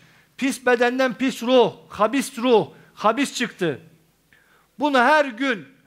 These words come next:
ölen insanların ruhları hala Adem babamıza semada arz ediliyor. Efendimiz sallallahu aleyhi ve sellemin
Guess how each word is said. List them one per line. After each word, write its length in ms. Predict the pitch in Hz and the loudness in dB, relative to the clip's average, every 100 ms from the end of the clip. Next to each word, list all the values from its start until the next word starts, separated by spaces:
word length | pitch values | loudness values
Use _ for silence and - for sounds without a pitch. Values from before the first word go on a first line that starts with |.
| _ - | _ 0
ölen 300 | 208 277 302 | 2 2 0
insanların 680 | 269 247 262 240 226 214 | -4 -6 -6 -6 -8 -6
ruhları 720 | 220 247 240 233 269 294 277 - _ _ | -6 -4 0 2 2 0 -4 -20 _ _
hala 520 | 226 294 285 254 233 | 2 4 4 2 2
Adem 320 | 240 262 269 | 2 0 -2
babamıza 640 | 247 226 220 208 254 285 269 - _ | -2 -2 -4 -2 0 0 -2 -14 _
semada 600 | - - 247 226 214 233 | -12 -6 -2 0 2 4
arz 180 | 214 170 | 4 2
ediliyor. 380 | 160 143 131 127 - | -6 -6 -8 -8 -12
Efendimiz 440 | 254 262 262 220 202 | -8 -4 -4 -6 -6
sallallahu 340 | 233 220 208 | -6 -6 0
aleyhi 140 | 208 190 | 0 0
ve 40 | |
sellemin 480 | 196 185 185 233 | -4 -4 -4 -6